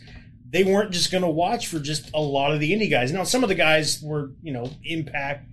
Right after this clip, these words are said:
relevant and stuff like that, and had, uh, relevancy in New Japan. So it's not as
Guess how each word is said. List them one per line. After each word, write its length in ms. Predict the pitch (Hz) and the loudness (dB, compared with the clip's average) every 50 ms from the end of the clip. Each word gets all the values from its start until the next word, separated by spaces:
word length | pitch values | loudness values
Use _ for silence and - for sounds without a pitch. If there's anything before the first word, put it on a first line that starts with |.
| - - - | -18 -16 -10
relevant 680 | 170 151 156 147 139 139 135 131 139 135 143 135 135 | -2 0 2 2 2 2 0 -2 -2 -4 -4 -8 -8
and 180 | 127 123 120 - | -8 -8 -8 -8
stuff 240 | - 151 139 - - | -6 -8 -8 -6 -8
like 180 | 127 120 - - | -10 -10 -6 -4
that, 260 | 196 143 - - - - - - - - - - - - - | -4 -4 -4 -6 -12 -18 -20 -20 -20 -20 -20 -20 -20 -14 -6
and 460 | - 143 139 135 127 123 110 - - - - - - _ _ | -2 0 2 2 2 0 -4 -6 -12 -20 -20 -20 -20 _ _
had, 420 | - 127 156 147 139 131 127 123 - - - - - - _ _ - | -6 -4 -2 -2 -2 -2 -4 -8 -12 -16 -20 -20 -20 -20 _ _ -12
uh, 220 | 139 123 113 104 107 113 | -10 -10 -10 -12 -10 -6
relevancy 540 | 135 143 139 139 127 127 120 - - 135 120 | -2 0 0 0 0 -2 -4 -4 -4 -4 -4
in 100 | 120 135 | -4 -4
New 80 | 180 | -4
Japan. 420 | 165 143 123 - 104 95 87 85 - | -4 -6 -10 -12 -14 -16 -16 -18 -12
So 380 | - - 151 135 127 117 - - - - - _ _ _ _ _ _ _ _ _ _ - | -8 -4 -4 -2 -2 -4 -6 -12 -18 -20 -20 _ _ _ _ _ _ _ _ _ _ -12
it's 160 | 156 - 180 | -6 -2 0
not 180 | 185 185 165 | 0 2 2
as 60 | - | 0